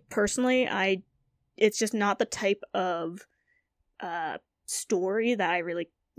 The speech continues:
come to Stranger Things to watch, I guess. Um, so I always got kind of bored with it. I honestly, during, um, some of my rewatches, I just skipped fully through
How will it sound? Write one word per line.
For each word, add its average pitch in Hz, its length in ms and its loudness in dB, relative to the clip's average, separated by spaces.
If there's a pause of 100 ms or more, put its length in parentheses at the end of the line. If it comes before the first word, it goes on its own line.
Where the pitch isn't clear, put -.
(120)
come 180 380 -6
to 185 260 -2
Stranger 175 440 -4
Things 175 380 -8
to 208 100 -2
watch, 160 520 -2
I 349 80 0
guess. 440 400 0 (520)
Um, 214 520 0 (320)
so 233 420 6
I 247 220 10
always 254 520 8 (100)
got 202 340 6 (580)
kind 208 220 0
of 175 240 -4
bored 180 420 2
with 175 240 -6
it. 156 320 -4
I 190 140 2
honestly, 220 540 6
during, 196 440 2
um, 196 300 -4
some 208 200 0
of - 40 0
my 180 100 0
rewatches, 185 540 0
I 170 100 0
just 160 200 -4
skipped - 280 -10
fully 185 540 0
through 190 580 2